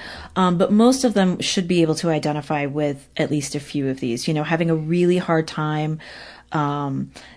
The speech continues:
stating your preferences because you're scared the other person's gonna be like, "I don't like that." And then you're gonna be like, "Oh my God," you know, um, pretending that you like things just because it's what somebody else likes, when in reality you're like, "I don't really like that," you know,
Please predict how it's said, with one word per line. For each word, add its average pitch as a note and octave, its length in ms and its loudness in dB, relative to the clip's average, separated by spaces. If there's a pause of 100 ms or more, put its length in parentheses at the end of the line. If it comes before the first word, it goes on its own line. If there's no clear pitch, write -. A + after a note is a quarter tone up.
stating E3+ 640 2
your E3 120 4
preferences A3+ 720 2
because F#3 320 0
you're E3 100 2
scared D#3+ 340 2
the D#3 120 2
other D3+ 140 0
person's D3+ 340 -4
gonna D3+ 120 -4
be D3 100 -2
like, B2 240 -6
"I G3+ 140 2
don't F3+ 180 4
like C3+ 220 -2
that." C#3+ 420 2
And F3 80 2
then D#3+ 80 2
you're D#3 80 -2
gonna D#3 140 -2
be D3+ 80 0
like, D#3 220 0
"Oh C#4 40 -4
my F4 140 0
God," F#4 480 4
you G#3+ 140 6
know, D#3+ 220 4 (540)
um, D#3+ 560 4 (400)
pretending F#3 560 4
that F#3 140 4
you E3+ 100 2
like D3 260 0
things C#4 520 2
just - 200 -4
because E3 320 -2
it's - 160 -6
what F#3 120 0
somebody D#3 440 0
else C#3 300 0
likes, D#4+ 320 2
when F#3+ 120 2
in F3 100 2
reality E3 420 4
you're D3+ 140 0
like, C3+ 220 -2
"I E3+ 60 -6
don't C#4 140 -2
really C4+ 220 -2
like A#3 260 -4
that," - 260 -10 (120)
you E3 200 0
know, D#3 320 -2